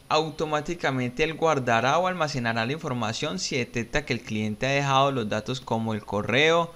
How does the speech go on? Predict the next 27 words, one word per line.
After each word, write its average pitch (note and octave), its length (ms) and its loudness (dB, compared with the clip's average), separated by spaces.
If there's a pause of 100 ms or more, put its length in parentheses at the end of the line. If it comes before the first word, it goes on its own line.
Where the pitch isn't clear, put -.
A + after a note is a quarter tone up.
(260)
como A2+ 320 -2
el G#2+ 140 0
número A#2 260 0
de C#3+ 80 2
teléfono C#3+ 680 0
y A2+ 140 -6
como G#2+ 460 -4
el G#2 220 -2
nombre. C3+ 380 2 (440)
Y G#3 180 2
esto F#3 340 2
puede D#3 160 4
tardar B2+ 400 2
desde D3+ 280 0
que C3+ 120 -2
el A#2+ 100 -6
cliente A#2 520 -2
deja D3+ 320 6
el D3+ 100 -2
sitio E3 340 0
web C#3 340 4 (120)
entre A2+ 480 -4
cinco G3 720 0
y A#2+ 180 -2
seis C3+ 540 2
minutos, A#2 720 -2
¿ok? D3+ 140 2